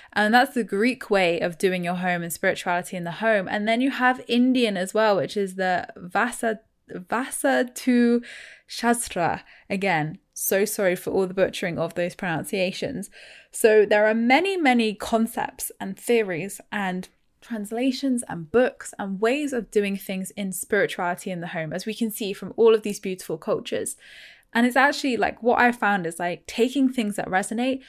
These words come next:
researching these things, looking them up, and doing it your own way. So it's one thing if you want to take something from Hygge or Wabi Sabi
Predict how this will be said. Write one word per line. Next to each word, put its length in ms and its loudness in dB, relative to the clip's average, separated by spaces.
researching 580 -2
these 200 0
things, 340 -4
looking 300 -2
them 100 -6
up, 320 -4
and 180 2
doing 280 0
it 120 2
your 160 0
own 200 2
way. 360 0
So 140 2
it's 140 4
one 180 0
thing 160 -4
if 140 -8
you 80 -2
want 140 -2
to 40 -4
take 220 -6
something 240 -10
from 180 -8
Hygge 400 -2
or 180 0
Wabi 280 2
Sabi 480 0